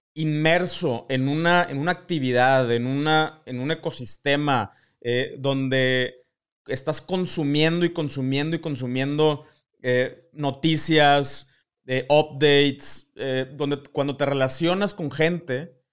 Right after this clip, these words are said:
eh, empiezas a detectar patrones, ¿no? Empiezas a, a intuir, <clears throat> empiezas a, a conectar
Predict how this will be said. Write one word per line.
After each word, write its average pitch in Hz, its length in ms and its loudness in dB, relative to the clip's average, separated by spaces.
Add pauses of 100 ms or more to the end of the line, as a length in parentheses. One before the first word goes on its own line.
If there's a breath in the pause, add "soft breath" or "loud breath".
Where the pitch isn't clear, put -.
(320)
eh, - 140 -16
empiezas 190 480 0
a 214 100 2
detectar 160 380 -2
patrones, 196 520 -4
¿no? 160 100 -4
Empiezas 165 440 -4
a, 185 220 0
a 135 480 2 (200 loud breath)
intuir, 160 920 0 (100)
<clears throat> - 120 -20
empiezas 156 640 0
a, 185 240 4
a 135 300 0
conectar 151 800 0